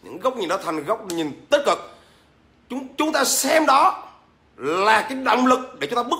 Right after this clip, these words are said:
phá, chứ chúng ta không phải xem vợ con là cái gánh nặng. Bạn hình dung chưa? Đừng có xem vợ con là gánh nặng, mà xem vợ con đó là động lực để chúng ta tiến lên.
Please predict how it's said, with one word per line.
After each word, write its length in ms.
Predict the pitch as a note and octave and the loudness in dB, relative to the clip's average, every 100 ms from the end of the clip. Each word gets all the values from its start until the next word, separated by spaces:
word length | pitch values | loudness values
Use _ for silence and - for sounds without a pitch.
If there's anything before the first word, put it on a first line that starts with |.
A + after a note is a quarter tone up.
| - | 0
phá, 320 | A#3+ A#3 D4+ - - _ - | 2 4 2 -2 -18 _ -10
chứ 80 | C4+ - | -8 -6
chúng 160 | F4 - | -6 -4
ta 100 | C#4 | -4
không 180 | C#4 | -2
phải 160 | B3+ E4 | 0 0
xem 400 | - - F4 C#4 | 0 0 0 0
vợ 260 | F3+ F3 - | 2 2 4
con 260 | B3 C4+ - - - - | 4 2 -2 -16 -20 -8
là 500 | E3+ A3 C#4+ C#4+ C#4 | 0 2 4 2 0
cái 400 | - - D#4 D#4+ | -4 -4 -2 0
gánh 200 | F4 D4 | 0 0
nặng. 260 | F#3 C4+ - - _ _ _ _ _ _ | 0 -2 -6 -18 _ _ _ _ _ _
Bạn 380 | - E3 G#3+ A#3+ | -10 -4 0 2
hình 180 | A3 A#3 | 4 4
dung 320 | A#3+ B3+ B3+ | 6 6 4
chưa? 220 | A#3+ G3 - - - | 4 2 0 -10 -20
Đừng 220 | A3 C4+ C#4 | -16 -10 -6
có 80 | D#4 | -4
xem 240 | - D4+ C4+ | -2 -2 0
vợ 100 | A3 | 2
con 160 | C4+ C4+ | 2 4
là 100 | A3+ | 2
gánh 320 | G3+ C4+ C4+ | 0 -2 -2
nặng, 300 | D3+ G3 - - | -2 -4 -10 -10
mà 100 | - | -6
xem 300 | A3 C4 C#4 | -2 -2 -2
vợ 100 | B3+ - | -2 0
con 220 | B3 B3+ | 0 2
đó 80 | G#3+ | 0
là 80 | G#3+ | -2
động 260 | - A#3+ | -4 0
lực 120 | B3 B3 | 0 0
để 60 | A3 | -2
chúng 160 | C4 | -2
ta 60 | C4 | -2
tiến 180 | D#4 E4 | -4 0
lên. 160 | C#4 | 0